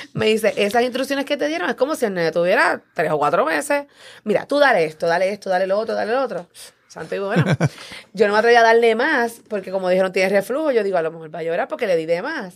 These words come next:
Speaker 2: Claro.
Speaker 1: Y él rápido nos dijo, le dijo así, le dijo, "Estimúlalo". Wilfred le ponía la canción de Rocky,
Speaker 2: <laughs>
Speaker 1: le hacía su ejercicio. Tenemos videos de eso.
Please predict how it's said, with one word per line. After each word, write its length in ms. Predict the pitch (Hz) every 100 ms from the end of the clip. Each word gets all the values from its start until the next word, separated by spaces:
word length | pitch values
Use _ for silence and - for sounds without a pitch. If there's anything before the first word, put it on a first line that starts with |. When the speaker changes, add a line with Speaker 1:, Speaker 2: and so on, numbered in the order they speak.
| _
Speaker 2:
Claro. 520 | - 98 92 92 101 -
Speaker 1:
Y 180 | 214 196
él 760 | 185 185 214 226 226 208 185 170 180
rápido 420 | 196 185 220 226
nos 160 | 214 196
dijo, 220 | 277 294 254 - _ -
le 160 | - 180
dijo 160 | 185 220
así, 420 | 208 196 208 220
le 60 |
dijo, 160 | 202 208
"Estimúlalo". 1000 | 190 170 202 185 262 330 320 311 302 - -
Wilfred 320 | 196 185 220
le 100 | 214
ponía 240 | 220 214 208
la 140 | 196
canción 400 | 185 180 202 190
de 160 | 180 196
Rocky, 540 | 226 294 311 294 285
Speaker 2:
<laughs> 600 | 139 123 - - - -
Speaker 1:
le 80 | -
hacía 260 | 208 214 202
su 140 | 220
ejercicio. 1200 | 226 240 214 - 294 311 302 302 302 285 277 285 311 - 415 - 427
Tenemos 340 | 202 202 208
videos 400 | 240 233 233 233
de 180 | 226 214
eso. 460 | 220 254 220 196